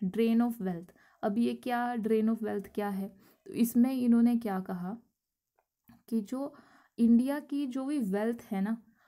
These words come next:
वो ड्रेन होके कहाँ जा रही है? लंदन जा रही है। कैसे? तो इन्होंने बताया कि जैसे ये Poverty and Un-British Rule in India, ये जो बुक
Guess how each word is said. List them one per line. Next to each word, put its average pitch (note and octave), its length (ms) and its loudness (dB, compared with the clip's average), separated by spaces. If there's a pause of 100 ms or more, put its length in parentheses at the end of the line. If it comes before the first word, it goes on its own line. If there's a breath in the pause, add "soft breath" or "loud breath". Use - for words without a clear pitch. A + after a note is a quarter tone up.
(140 soft breath)
वो A#3 480 -4 (180)
ड्रेन A#3 440 2
होके A#3+ 340 -2
कहाँ A#3+ 280 0
जा G#3 140 2
रही G3 120 -2
है? C4 80 -4
लंदन G#3 380 4
जा F3 140 -2
रही F3+ 120 -4
है। F#3+ 100 0
कैसे? A3 540 -2 (440 soft breath)
तो A#3 140 0
इन्होंने A#3+ 300 4
बताया B3 440 -4
कि B3 400 -6 (360)
जैसे A3+ 280 0
ये A#3+ 260 0
Poverty G#3+ 420 2
and A3+ 120 0
Un-British A3 760 0
Rule A3 240 2
in A3+ 120 4
India, G3+ 320 0
ये G#3+ 180 0
जो G#3+ 120 2
बुक G3 320 -4